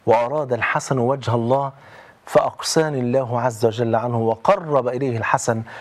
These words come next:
وحببه إليه فبالغ في إعظامه وإكرامه". ابن هبيرة ده بقى في يوم من الأيام دعا محمد بن سيرين، فمحمد بن سيرين يعني قدم إليه ومعه ابن أخيه.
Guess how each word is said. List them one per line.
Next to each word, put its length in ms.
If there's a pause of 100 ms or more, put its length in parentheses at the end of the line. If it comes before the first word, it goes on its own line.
(180)
وحببه 760
إليه 260
فبالغ 520
في 240
إعظامه 460
وإكرامه". 420 (420)
ابن 140
هبيرة 340
ده 100
بقى 140 (720)
في 140
يوم 120
من 100
الأيام 400 (640)
دعا 380
محمد 540
بن 140
سيرين، 440 (1400)
فمحمد 640
بن 80
سيرين 500 (540)
يعني 480 (100)
قدم 340
إليه 360
ومعه 480 (100)
ابن 220
أخيه. 240